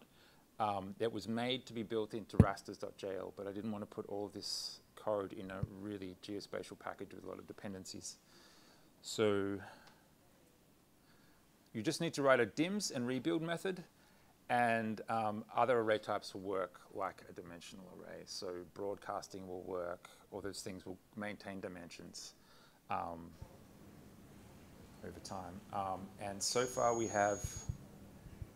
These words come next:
there's probably a few more packages now, but rasters, Yax arrays, climate base, astro images, um, pyramid scheme,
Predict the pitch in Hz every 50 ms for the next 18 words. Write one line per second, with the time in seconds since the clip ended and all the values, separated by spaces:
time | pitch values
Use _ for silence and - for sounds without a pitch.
0 | - - - - - - - - - - - - - - 113 - - 185 190 196
1 | 190 175 147 - - 139 123 123 120 123 123 123 123 120 - 110 123 117 104 117
2 | 120 123 147 160 - 135 - 110 - - - - - - - 156 151 143 143 -
3 | - - 120 120 - - - 120 117 120 117 117 117 113 - - 117 117 117 117
4 | - - 113 110 107 104 - - - - - - - - - - 123 120 - -
5 | - 120 117 113 113 117 110 113 120 117 117 110 - - - - - 107 104 101
6 | 98 95 95 98 95 95 - - 110 107 107 104 - - - - 107 104 98 98
7 | 95 98